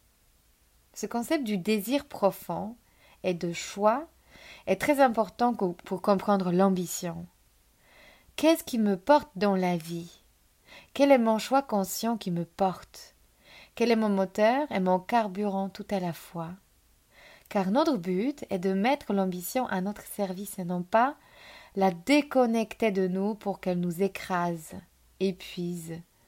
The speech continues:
ou rentre dans un état de doute ou culpabilité permanent.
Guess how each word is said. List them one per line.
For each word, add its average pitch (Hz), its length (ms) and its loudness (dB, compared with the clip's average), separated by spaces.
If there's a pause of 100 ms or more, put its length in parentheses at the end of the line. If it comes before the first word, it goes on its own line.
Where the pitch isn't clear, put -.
(380)
ou 180 120 -4
rentre 185 400 -2
dans 175 260 -4
un 175 120 -2
état 185 260 0
de 180 140 -2
doute 190 380 -6
ou 170 40 -10
culpabilité 180 840 -2
permanent. 175 640 -4